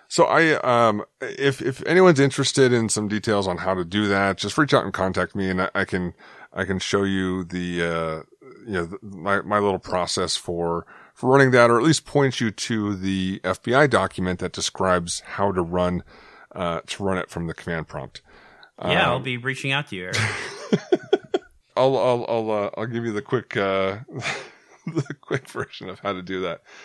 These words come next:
Speaker 1: And, and like
Speaker 2: Yeah,
Speaker 1: I
Speaker 2: that'd
Speaker 1: said,
Speaker 2: be great.
Speaker 1: anyone else that, uh, that reaches out to me, just let me know.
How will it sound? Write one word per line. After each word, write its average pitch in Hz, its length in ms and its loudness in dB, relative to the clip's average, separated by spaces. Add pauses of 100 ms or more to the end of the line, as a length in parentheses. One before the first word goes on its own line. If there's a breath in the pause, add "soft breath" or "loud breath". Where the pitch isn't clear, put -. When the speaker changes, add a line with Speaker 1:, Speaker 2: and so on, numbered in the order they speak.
(120 loud breath)
Speaker 1:
And, 131 140 0
and 120 180 -2
like - 80 -8
Speaker 2:
Yeah, 151 40 0
Speaker 1:
I 175 40 2
Speaker 2:
that'd 135 120 2
Speaker 1:
said, 117 80 -2
Speaker 2:
be 117 60 -6
great. 110 140 -2
Speaker 1:
anyone 107 180 2
else 98 240 0
that, 92 320 -6
uh, 90 220 -6 (160)
that 95 160 -6
reaches 92 260 -8
out 87 160 -2
to - 120 -14
me, 85 100 -6
just 82 180 -12
let 80 80 -10
me 78 80 -10
know. 71 200 -12